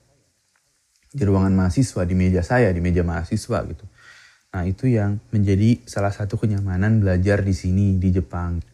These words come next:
Selain dari itu, biaya yang dikeluarkan selama kuliah itu jauh berbeda. Ketika kuliah di Indonesia, kalau misalkan ada materi yang harus difotokopi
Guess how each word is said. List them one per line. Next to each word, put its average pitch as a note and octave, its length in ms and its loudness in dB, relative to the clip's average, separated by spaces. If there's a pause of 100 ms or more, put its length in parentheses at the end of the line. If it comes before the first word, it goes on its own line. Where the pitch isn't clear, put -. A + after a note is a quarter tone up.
Selain A2+ 400 0
dari A#2 300 4
itu, G#2 420 0 (720)
biaya B2 640 4 (320)
yang G#2+ 320 2
dikeluarkan A#2 720 2
selama F2+ 320 -6
kuliah A#2 560 0 (160)
itu A#2 240 -2
jauh G#2 560 -2
berbeda. F2+ 480 -2 (560)
Ketika B2+ 320 2
kuliah A#2 280 2
di G2 160 0
Indonesia, E2 600 -6 (880)
kalau C3 320 0
misalkan B2+ 320 0
ada G#2+ 160 -2
materi G2 400 -2
yang F#2+ 160 0
harus F#2+ 240 -4
difotokopi G#2 1080 -2